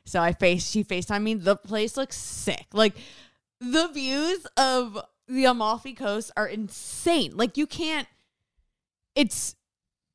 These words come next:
like, picturesque. Like, it's like if you go into, in a random Italian restaurant, they've got, like, a picture on the wall. Like, that's what it looks like. And, um, she was like,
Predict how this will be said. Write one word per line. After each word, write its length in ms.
like, 280
picturesque. 760
Like, 140
it's 140
like 140
if 80
you 80
go 180
into, 280
in 220
a 40
random 340
Italian 320
restaurant, 360
they've 140
got, 180
like, 180
a 60
picture 320
on 100
the 80
wall. 440
Like, 260
that's 480
what 100
it 60
looks 240
like. 280
And, 680
um, 600
she 160
was 120
like, 240